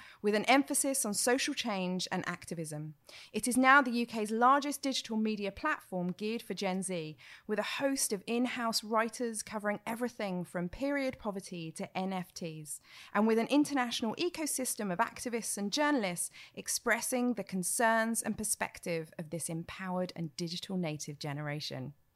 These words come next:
He currently divides his time in between studying for his A-levels and running Thread Media. Yes, holding business meetings in his school lunch hour with his C F O,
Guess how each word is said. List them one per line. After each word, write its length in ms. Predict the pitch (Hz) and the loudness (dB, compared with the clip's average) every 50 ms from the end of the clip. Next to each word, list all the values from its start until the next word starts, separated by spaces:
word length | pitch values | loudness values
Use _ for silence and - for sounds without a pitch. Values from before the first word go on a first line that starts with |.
| - - - _ | -20 -20 -18 _
He 100 | - 190 | -10 -6
currently 480 | - - 302 302 320 277 - 269 254 | 2 8 8 10 10 8 6 2 0
divides 520 | 214 233 185 220 220 220 226 220 220 - - | 0 0 2 4 6 6 6 4 0 -6 -8
his 180 | 226 208 - | -8 -8 -6
time 400 | - 240 247 262 277 302 330 320 | -2 2 4 4 4 4 4 2
in 240 | - - 226 247 240 | 0 0 0 0 0
between 400 | - - - - - 233 214 208 | -2 -4 -6 -2 0 2 2 0
studying 560 | - - - - 254 247 277 277 277 277 277 | 0 2 6 8 8 8 8 6 6 6 4
for 140 | - - 214 | 2 0 -4
his 200 | 190 196 196 190 | -4 -4 -2 0
A-levels 600 | - 254 269 254 254 233 214 220 214 214 220 214 - - | 2 2 4 4 4 4 2 2 0 0 -2 -4 -4 -4
and 240 | 196 190 185 180 185 | -2 -2 -2 0 2
running 340 | 196 196 208 202 202 208 196 | 2 2 2 2 -2 -4 -6
Thread 320 | - - 196 180 175 170 | -6 -4 -2 -2 -2 -2
Media. 460 | 175 175 170 165 165 156 143 143 147 - _ - - - - - - _ _ | -2 -4 -4 -4 -4 -6 -6 -6 -8 -12 _ -20 -20 -20 -20 -20 -20 _ _
Yes, 380 | - 147 143 135 - - - - - | -6 -6 -4 -4 -6 -6 -8 -6 -2
holding 260 | 196 214 247 240 240 | -2 0 2 2 2
business 440 | 240 - 190 202 - 208 202 - - | 0 0 -2 -2 -2 -4 -4 -4 -4
meetings 540 | 202 185 180 - - 185 175 175 175 170 | -6 -6 -6 -4 -4 -2 -2 -2 -2 -4
in 120 | - - 175 | -4 -6 -6
his 120 | 180 180 | -4 -4
school 280 | - - - 196 180 180 | -6 -6 -6 -4 -4 -2
lunch 300 | 175 165 160 - - - | -2 -2 -4 -4 -6 -4
hour 320 | 156 156 156 151 156 160 - - - - - | -4 -4 -4 -4 -6 -8 -10 -14 -20 -20 -10
with 280 | - 190 233 285 294 - | -4 0 0 0 0 0
his 160 | 247 277 - | -2 -2 0
C 300 | - - - 262 254 247 | 0 0 0 2 4 4
F 220 | 277 403 466 - - | 4 4 4 2 2
O, 340 | 185 175 170 180 202 254 | 2 4 4 2 2 0